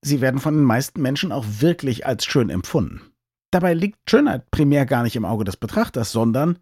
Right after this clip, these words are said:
im Gehirn. Warum das so ist und warum Sozialisation, Lebensumstände und zum Glück auch der gesunde Menschenverstand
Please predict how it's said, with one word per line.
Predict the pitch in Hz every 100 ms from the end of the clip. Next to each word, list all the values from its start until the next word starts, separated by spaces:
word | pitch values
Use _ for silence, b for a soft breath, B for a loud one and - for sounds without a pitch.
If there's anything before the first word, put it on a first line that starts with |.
| _ _ _
im | - 101
Gehirn. | 151 98 52 - _
Warum | 120 160 330
das | 151 -
so | 98
ist | 87 - - -
und | 104 101
warum | 110 95 98 95
Sozialisation, | 98 - 95 87 90 - - 175 147
Lebensumstände | 127 147 123 85 113 - 107 113
und | - 190 170
zum | - 151
Glück | 208 262 -
auch | 165 170
der | - 135
gesunde | 127 156 147
Menschenverstand | 131 113 107 110 98 110 104